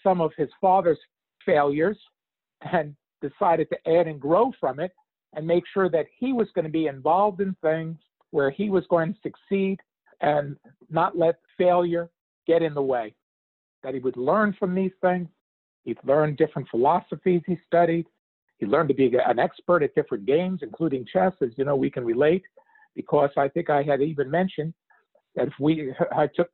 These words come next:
any of my daughters or sisters to a chess tournament, uh, I would play better.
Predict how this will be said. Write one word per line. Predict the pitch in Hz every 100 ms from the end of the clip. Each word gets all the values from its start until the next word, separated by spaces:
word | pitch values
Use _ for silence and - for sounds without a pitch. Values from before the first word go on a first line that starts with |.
| 147
any | 165 160
of |
my | 131 127
daughters | 147 143 190 180 185
or | - - -
sisters | 170 - 196 190 185 - 131 _ -
to | 160 147 -
a | 120
chess | - 185 -
tournament, | 196 185 185 196 - _ _ - -
uh, | -
I | 160
would | 185 196
play | 214 214
better. | 214 247 254